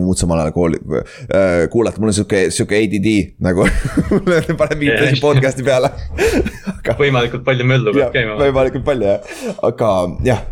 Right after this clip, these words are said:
Speaker 1: kus ma tahtsin öelda? Aa, Foxi koha pealt. Ka-, järgmine aasta on, äh, Foxil on ju Super Bowl ja neil on ka kaks tuhat kakskümmend viis, ehk siis üle,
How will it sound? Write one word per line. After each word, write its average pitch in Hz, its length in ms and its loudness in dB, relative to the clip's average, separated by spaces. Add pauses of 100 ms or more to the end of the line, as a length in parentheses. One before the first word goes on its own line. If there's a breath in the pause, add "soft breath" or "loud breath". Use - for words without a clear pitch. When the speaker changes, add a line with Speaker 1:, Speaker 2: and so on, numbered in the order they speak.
(100)
Speaker 1:
kus 175 160 -2
ma 123 80 2
tahtsin 117 240 2
öelda? 104 220 2
Aa, - 100 -2
Foxi 123 240 -2
koha 80 160 0
pealt. - 160 -8 (320)
Ka-, - 80 -8 (160)
järgmine 123 320 0
aasta 95 160 0
on, 92 160 0
äh, 90 240 4
Foxil 92 400 -2
on 85 80 0
ju 82 80 -4
Super 90 240 -4
Bowl 73 240 -4
ja 87 80 -2
neil 107 160 2
on 95 80 -2
ka - 80 -6
kaks - 160 -4
tuhat 101 160 -2
kakskümmend 104 320 -4
viis, 104 400 -2
ehk - 240 -2
siis 92 240 0 (640 soft breath)
üle, 117 400 2